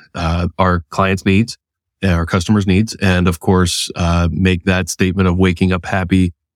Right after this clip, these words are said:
every morning, uh, a reality. Uh, so we were able to do that in this case t-, for Rebecca, and, uh, we didn't force her to do it.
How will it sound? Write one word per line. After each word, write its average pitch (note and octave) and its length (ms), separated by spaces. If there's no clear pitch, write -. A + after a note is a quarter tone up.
every G2+ 220
morning, G2+ 360
uh, F#2 220
a G2 100
reality. G#2 480
Uh, E2+ 320
so F2 220
we F2+ 280
were F2+ 180
able F#2 240
to - 120
do F2+ 160
that F2+ 260
in F2+ 140
this F2 180
case G2+ 320
t-, - 180
for E2+ 220
Rebecca, F#2 480
and, E2+ 400
uh, E2+ 280
we F#2 120
didn't E2+ 220
force F#2 360
her F#2 120
to F2 80
do F2 200
it. F2+ 100